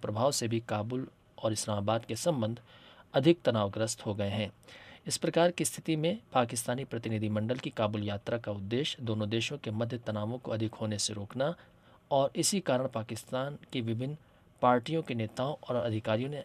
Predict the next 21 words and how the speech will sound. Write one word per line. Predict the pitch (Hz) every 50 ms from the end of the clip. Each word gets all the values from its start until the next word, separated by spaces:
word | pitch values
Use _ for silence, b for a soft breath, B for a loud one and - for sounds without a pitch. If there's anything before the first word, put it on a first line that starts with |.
| - -
अफगानिस्तान | - 117 107 113 110 110 107 - - 147 147 131
की | 113 120 113 107 120
यात्रा | 123 113 110 - - 107 101 - - -
की | - 131 113
है। | 101 101 101 98 - _ _ - - _ _ _ _ _ _ _ _ _ _ _ _ _ - - - - -
अफगान | 127 113 113 135 147 160
मामलों | 156 143 139 147 156 170 175
के | 165 - 165 156
राजनैतिक | 131 120 113 113 - 123 117 117 123 - -
टीकाकार | - 120 113 110 104 - 123 139 143
सैफुद्दीन | - - 127 110 - - 104 101 110 117 135 135 - - -
सैहून | - - 113 107 107 127 151 170
का | 170 - 117
मानना | 107 101 101 104 110 123
है | 139 135
कि | - 131
अफगानिस्तान | 107 104 104 101 104 101 - - 127 127 120
पर | - 147 175 - B B B B B B B B B B B B -
पाकिस्तान | 123 113 113 131 120 - - 139 143 151
का | - 120 107
दबाव | 104 107 110 120 127 135